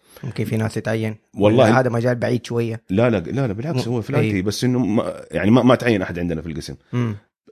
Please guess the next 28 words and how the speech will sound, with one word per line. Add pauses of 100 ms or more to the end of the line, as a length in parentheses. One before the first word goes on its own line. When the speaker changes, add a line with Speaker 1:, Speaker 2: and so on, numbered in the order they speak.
Speaker 2:
لما
جيت
هنا
على
جورج
ميسون، (1400)
لما
دخلت
البروجرام،
حتى
في
الماس-،
في
الأيام،
في
أيام، (320)
في
طلاب
من
الماستر، (440)
في
طلاب (120)
عندنا (600)
الباك
جراوند
حقهم (160)
political
science